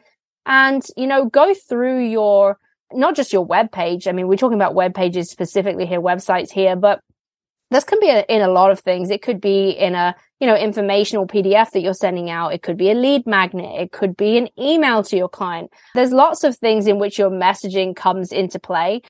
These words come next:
but specifically talking about websites today, you know, go through and do a self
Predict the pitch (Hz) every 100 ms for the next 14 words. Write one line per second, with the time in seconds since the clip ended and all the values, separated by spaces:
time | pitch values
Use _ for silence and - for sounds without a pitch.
0 | _ - 202 - 247 269 247 254 214 220
1 | 208 196 196 190 190 202 185 185 - 180
2 | 220 220 220 220 _ _ - 233 226 220
3 | 285 359 - 277 294 247 190 240 269 190
4 | - - 208 208